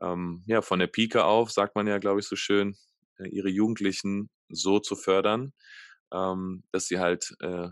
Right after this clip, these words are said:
ja, umfassend im Rugby ausgebildet werden. Und das bedeutet nicht nur Rugby, sondern Athletik, natürlich Rugby, äh, und ich weiß gar nicht, was da noch mit,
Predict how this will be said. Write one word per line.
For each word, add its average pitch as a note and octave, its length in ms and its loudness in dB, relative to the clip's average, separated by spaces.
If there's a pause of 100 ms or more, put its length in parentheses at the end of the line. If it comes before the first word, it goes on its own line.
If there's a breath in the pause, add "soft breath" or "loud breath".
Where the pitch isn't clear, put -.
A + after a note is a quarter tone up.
(280)
ja, F#2+ 160 4
umfassend A2 800 0
im G2 200 -4
Rugby G#2 280 2
ausgebildet F#2 560 2
werden. F2+ 320 2
Und F2 140 -10
das E2 120 -8
bedeutet F2 420 2
nicht F#2+ 200 -4
nur F2+ 120 -4
Rugby, G#2+ 280 0
sondern F2+ 340 -2
Athletik, - 640 -4 (680 loud breath)
natürlich F#2 400 -4
Rugby, F#2 460 -2 (640)
äh, - 260 -14 (640 loud breath)
und - 120 -8
ich - 40 -14
weiß F#2 200 2
gar F#2 100 2
nicht, F2 100 -6
was F2+ 140 0
da F2 60 -2
noch F2+ 120 0
mit, - 420 -4